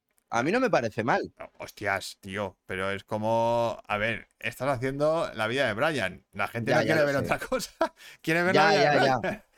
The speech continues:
Speaker 1: Ya, pero bueno, que en teatro a lo mejor mete otro tipo de cosas.
Speaker 2: No sé, pero vamos, a, a mí me parece que la puede que la esté cagando aquí, ¿eh?
Speaker 1: Mm.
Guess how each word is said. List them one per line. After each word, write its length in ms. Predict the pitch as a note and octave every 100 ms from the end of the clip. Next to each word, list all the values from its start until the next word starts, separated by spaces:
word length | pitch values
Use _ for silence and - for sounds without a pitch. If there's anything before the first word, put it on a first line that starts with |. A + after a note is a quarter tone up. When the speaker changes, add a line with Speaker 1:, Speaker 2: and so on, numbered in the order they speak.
| - -
Speaker 1:
Ya, 300 | A#2 E3 F3+
pero 180 | E3 C#3+
bueno, 240 | C#3+ E3+
que 80 | D3
en 140 | C#3+ B2+
teatro 320 | C#3 C#3+ D#3+
a 20 |
lo 80 | E3
mejor 240 | D#3+ F3
mete 200 | E3+ F3
otro 180 | D3+ C#3+
tipo 220 | A#2+ G#2+
de 100 | G2+
cosas. 600 | B2+ D3+ C3 G#2+ F2+ - _ _ _ _ _ _ _ _ _ _ _ _ _ _ _ _ _ -
Speaker 2:
No 200 | A2+ C3
sé, 300 | B2 D#2+ - _ - D2+ F2
pero 180 | E2+ F#2+
vamos, 380 | A2+ G2 F2+ G2+
a, 1000 | F#2+ G2 G2 G2+ G2 G2 F#2+ B1+ - G2
a 40 |
mí 60 | A#2
me 100 | C3+
parece 380 | A#2 A#2 B2+ C#3+
que 1040 | C3+ A2+ G2+ G2+ F#2+ G2 G2 F#2 F#2 F#2 F#2 F#2 F#2
la 180 | F#2+ G2
puede 200 | A2 A2+
que 220 | G#2 F#2+
la 100 | F#2
esté 180 | - G2
cagando 360 | F2+ F2+ F2+
aquí, 180 | E2+ E2
¿eh? 180 | D#2+ - - _ _
Speaker 1:
Mm. 100 | -